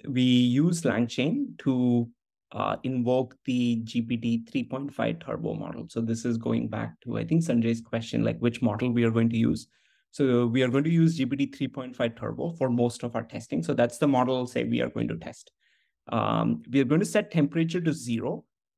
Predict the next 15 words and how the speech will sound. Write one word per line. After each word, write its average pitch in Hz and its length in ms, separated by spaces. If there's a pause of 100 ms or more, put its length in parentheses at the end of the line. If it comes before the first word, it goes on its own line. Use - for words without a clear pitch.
(240)
because, 127 800
as 120 220
you'll 147 160
see 160 200
in 160 80
the 151 60
next 127 400
cell, 147 460
we 135 240
are 135 100
targeting 170 680
a 185 80
chat, 120 360 (140)
chatbot 165 460
application, 123 800